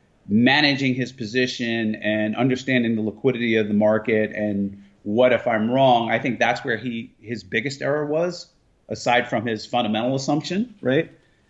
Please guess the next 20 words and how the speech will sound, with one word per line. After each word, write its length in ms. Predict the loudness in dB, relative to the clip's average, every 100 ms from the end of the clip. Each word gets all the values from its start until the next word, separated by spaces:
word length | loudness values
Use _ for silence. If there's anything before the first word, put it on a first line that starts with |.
| -2
At 160 | 0
that 160 | 2 2
time, 340 | 0 0 0
I 60 | 0
mean, 240 | 0 0
you 80 | 0
know, 80 | 2
the 80 | 2
next 280 | 2 0 -2
winter, 280 | -2 -2
he 100 | -4
probably 320 | -6 -4 -4 -2
would 120 | -2
have 80 | 0
had 160 | 0
everybody 400 | 2 0 0 -2
running, 400 | -2 -4 -6 -8 -18 _
you 120 | -8
know? 260 | -6 -6 -10 _ _ _ _ 0
Uh, 560 | 4 6 6 4 0